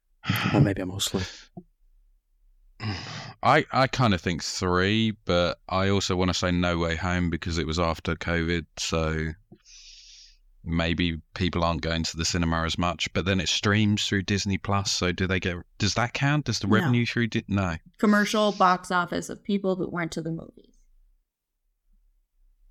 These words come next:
Speaker 2: Ah, let's go three.
Speaker 3: Spider-Man three.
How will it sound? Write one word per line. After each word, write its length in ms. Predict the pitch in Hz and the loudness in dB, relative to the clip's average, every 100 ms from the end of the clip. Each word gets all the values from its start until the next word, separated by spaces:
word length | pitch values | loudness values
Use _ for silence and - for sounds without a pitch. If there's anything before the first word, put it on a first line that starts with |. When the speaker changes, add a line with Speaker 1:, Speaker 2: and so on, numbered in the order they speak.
| - | -8
Speaker 2:
Ah, 360 | 127 120 95 - 90 | 0 2 2 0 -4
let's 180 | - - | -4 -4
go 120 | 82 | -6
three. 480 | - - 76 76 78 - - - - - _ _ _ | -8 -8 -6 -6 -8 -12 -16 -20 -20 -20 _ _ _
Speaker 3:
Spider-Man 540 | - 196 185 190 180 185 | -2 2 4 4 2 0
three. 220 | - | -6